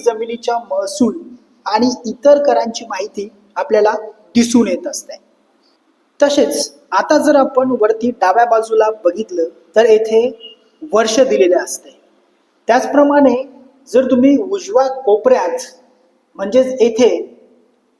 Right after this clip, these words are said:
इथे जर तुम्ही बघत असाल तर येथे अहवाल दिनांक म्हणजे ज्या दिवशी हा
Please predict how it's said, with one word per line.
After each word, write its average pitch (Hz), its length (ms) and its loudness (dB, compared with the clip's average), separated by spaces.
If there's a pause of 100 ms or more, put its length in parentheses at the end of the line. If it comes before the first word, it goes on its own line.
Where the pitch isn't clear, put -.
(420)
इथे 226 240 0
जर 262 200 4
तुम्ही 254 220 2
बघत 214 260 0
असाल 165 360 -4 (220)
तर 220 60 -2 (140)
येथे 226 360 4 (180)
अहवाल 208 440 0
दिनांक - 440 -6
म्हणजे 220 340 -2
ज्या 214 200 2
दिवशी 214 500 -10 (480)
हा 220 200 0